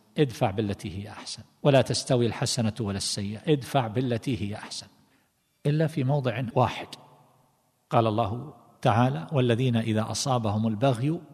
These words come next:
هم ينتصرون". موضع واحد أثنى على الانتصار.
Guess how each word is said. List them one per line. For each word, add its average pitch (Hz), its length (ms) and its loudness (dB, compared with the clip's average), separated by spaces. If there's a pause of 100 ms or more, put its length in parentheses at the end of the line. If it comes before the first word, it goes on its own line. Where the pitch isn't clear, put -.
(320)
هم 135 260 0
ينتصرون". 107 680 -8 (720)
موضع 139 280 0
واحد 113 300 0 (120)
أثنى 147 300 4
على 131 380 2 (220)
الانتصار. 107 680 -6